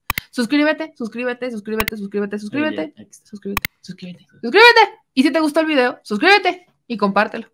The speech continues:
Speaker 1: y compártelo, y compártelo, y compártelo, porque hay que desfilizar a la nación,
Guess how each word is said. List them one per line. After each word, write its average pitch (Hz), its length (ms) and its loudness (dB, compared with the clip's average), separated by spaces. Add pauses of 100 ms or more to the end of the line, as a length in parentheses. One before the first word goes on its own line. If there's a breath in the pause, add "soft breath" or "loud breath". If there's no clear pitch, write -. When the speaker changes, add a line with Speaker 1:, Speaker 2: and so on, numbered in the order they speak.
(100)
Speaker 1:
y 202 80 -10
compártelo, 180 440 -8
y - 20 -8
compártelo, 175 400 -10
y - 20 -10
compártelo, 320 440 0 (320 loud breath)
porque 214 420 -6
hay 269 220 -2
que 190 100 -8
desfilizar 170 640 -10
a 214 80 -6
la 208 100 -6
nación, 214 320 -12